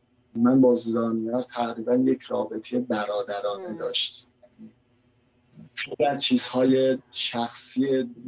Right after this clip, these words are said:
Speaker 1: همدیگر رو مثلاً در جریان بودیم. خیلی موقع با هم می‌شستیم، درد و دل می‌کردیم و ذات واقعاً، اه،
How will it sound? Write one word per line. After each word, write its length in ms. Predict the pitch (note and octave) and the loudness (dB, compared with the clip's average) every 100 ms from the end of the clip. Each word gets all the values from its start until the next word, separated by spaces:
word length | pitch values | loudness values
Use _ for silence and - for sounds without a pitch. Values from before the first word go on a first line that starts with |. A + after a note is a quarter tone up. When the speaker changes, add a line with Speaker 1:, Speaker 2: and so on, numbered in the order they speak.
| A#2 _ | -14 _
Speaker 1:
همدیگر 420 | - A#2 A2 A2+ | -6 -2 0 2
رو 60 | A#2+ | 2
مثلاً 240 | A#2+ A#2+ | 0 2
در 220 | A#2+ A#2 A2+ | 2 2 0
جریان 480 | A#2+ A#2 A2 A2 | -2 0 0 0
بودیم. 200 | A2 A2 | -2 -4
خیلی 220 | A#2 D3+ C3+ | -4 -2 0
موقع 340 | C3 A#2+ B2 | 2 4 4
با 140 | B2 | 4
هم 180 | A#2+ A#2+ | 2 0
می‌شستیم، 1000 | B2 B2 C3 - B2 A#2+ - A#2+ A#2 A2+ | 2 2 0 0 0 -2 -2 0 0 0
درد 260 | A#2 A2+ A#2 | -2 -2 -2
و 100 | A2 | -2
دل 220 | A#2 A#2+ A#2+ | 2 2 4
می‌کردیم 840 | A#2+ A#2+ A#2+ A2+ A2 - A2+ A2 | 2 0 -4 -4 -6 -6 -6 -4
و 240 | A2 G#2+ G#2 - _ _ _ _ _ _ _ _ _ _ _ _ _ _ _ _ _ _ _ _ _ _ _ _ | -4 -4 -6 -10 _ _ _ _ _ _ _ _ _ _ _ _ _ _ _ _ _ _ _ _ _ _ _ _
ذات 200 | C#3+ D3+ | -2 0
واقعاً، 460 | D#3+ C3+ B2+ A#2+ C3 | 0 2 0 0 -2
اه، 600 | D3 A#2 - A#2+ A#2+ A#2+ | -6 -12 -12 -12 -10 -12